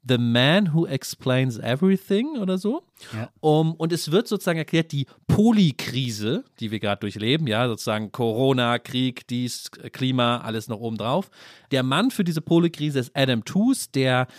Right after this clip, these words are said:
Speaker 1: naja, w-, wer Adam Tooze jetzt nicht kennt, du kannst ihn vielleicht sogar noch besser erklären als ich,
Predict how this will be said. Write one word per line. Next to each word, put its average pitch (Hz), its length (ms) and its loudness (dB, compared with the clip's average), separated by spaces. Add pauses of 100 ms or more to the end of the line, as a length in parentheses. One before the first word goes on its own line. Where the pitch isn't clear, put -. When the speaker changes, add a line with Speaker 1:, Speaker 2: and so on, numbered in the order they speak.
(180)
Speaker 1:
naja, 127 340 2
w-, 113 200 -12
wer 131 240 0
Adam 139 160 2
Tooze 170 240 2
jetzt - 100 -4
nicht 175 220 2
kennt, 175 180 2
du 127 60 -2
kannst 139 220 0
ihn - 20 -6
vielleicht 120 180 0
sogar 117 160 0
noch 110 120 -4
besser 135 260 0
erklären 104 320 -4
als 107 160 -8
ich, 127 160 -6